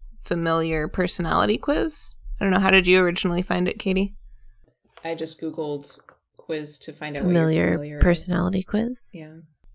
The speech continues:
Speaker 1: Um, so yeah, you can
Speaker 2: There's a lot
Speaker 1: start
Speaker 2: of
Speaker 1: with
Speaker 2: them
Speaker 1: a,
Speaker 2: out there, though.
Speaker 1: start with a Google search and then choose the one house from how stuff works dot com. That was fun. Thanks, Kate.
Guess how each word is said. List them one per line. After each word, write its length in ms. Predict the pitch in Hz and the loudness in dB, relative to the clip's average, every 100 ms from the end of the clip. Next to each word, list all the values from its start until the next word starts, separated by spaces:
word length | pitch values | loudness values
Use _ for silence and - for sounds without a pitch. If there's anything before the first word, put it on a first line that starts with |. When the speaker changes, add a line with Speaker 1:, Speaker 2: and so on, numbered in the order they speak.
| - - _ - | -20 -20 _ -6
Speaker 1:
Um, 420 | 101 - 202 190 | -4 -4 -4 -2
so 120 | - 214 | 2 4
yeah, 200 | 226 180 175 | 6 4 4
you 140 | 185 | 2
can 140 | 208 190 | 6 6
Speaker 2:
There's 140 | 190 | 8
a 20 | |
lot 80 | 185 | 8
Speaker 1:
start 140 | 190 | 8
Speaker 2:
of 40 | 147 | 8
Speaker 1:
with 100 | 196 | 4
Speaker 2:
them 100 | 196 | 2
Speaker 1:
a, 40 | |
Speaker 2:
out 80 | - | -2
there, 160 | - - | -14 -14
though. 240 | - - - - - | -16 -16 -20 -20 0
Speaker 1:
start 260 | - 214 160 | 6 8 8
with 120 | 208 | 6
a 60 | 185 | 6
Google 320 | 185 175 180 | 6 6 4
search 440 | - 185 180 - | 6 6 4 2
and 160 | - 180 | 2 2
then 140 | 180 | 4
choose 320 | 180 190 175 190 | 4 4 4 4
the 120 | 170 | 2
one 320 | 170 175 175 | 4 2 0
house 560 | 185 - 165 175 - - | 0 6 6 8 4 2
from 180 | - 170 | 2 2
how 240 | - 170 165 | 6 6 6
stuff 420 | - 165 156 - | 4 4 0 0
works 460 | 160 151 - - | -2 0 2 4
dot 300 | - 139 - | 6 4 2
com. 460 | - 131 127 190 190 - - - - | -8 -4 -2 -4 -6 -10 -14 -14 -4
That 60 | 240 | 0
was 120 | 277 | 4
fun. 180 | 427 240 | 4 4
Thanks, 260 | - 349 | 4 4
Kate. 220 | - 277 | 2 2